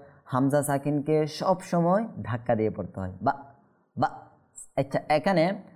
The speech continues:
সিন দুই জবর সান আসছে না? তো দুই জবরে যদি আমি এখানে থেমে গিয়েছি, দুই জবরে যদি থামে, তো নিয়ম হচ্ছে তাজবিদের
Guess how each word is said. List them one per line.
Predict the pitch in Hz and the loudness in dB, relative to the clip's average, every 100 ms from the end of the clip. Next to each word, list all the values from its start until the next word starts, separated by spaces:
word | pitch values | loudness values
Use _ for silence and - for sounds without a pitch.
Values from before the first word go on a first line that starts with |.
| _ _ _ - - | _ _ _ -14 2
সিন | 151 160 175 196 214 - | 6 8 6 4 0 -4
দুই | 120 127 | 0 2
জবর | 120 123 135 190 - - | 4 4 4 2 0 -14
সান | - - 165 170 | -8 0 0 0
আসছে | - - - | -6 -6 0
না? | 196 311 - - _ _ _ | 2 0 -4 -20 _ _ _
তো | |
দুই | 147 151 156 | 2 4 4
জবরে | 156 156 165 | 4 4 4
যদি | 180 | 4
আমি | 170 170 | 4 4
এখানে | 165 180 180 | 4 2 2
থেমে | 151 143 | 4 4
গিয়েছি, | 156 160 147 147 147 - _ _ _ _ | 6 4 4 -2 -6 -12 _ _ _ _
দুই | 123 143 | 2 4
জবরে | 135 139 139 131 | 6 4 4 4
যদি | 147 | 2
থামে, | 147 - 160 160 165 196 233 - - | 0 -2 0 4 6 4 2 -10 -6
তো | 151 | 2
নিয়ম | 131 143 165 180 | 6 6 6 6
হচ্ছে | 170 170 - 156 170 | 4 2 2 4 4
তাজবিদের | 160 123 117 147 160 156 180 | 2 0 2 4 6 6 4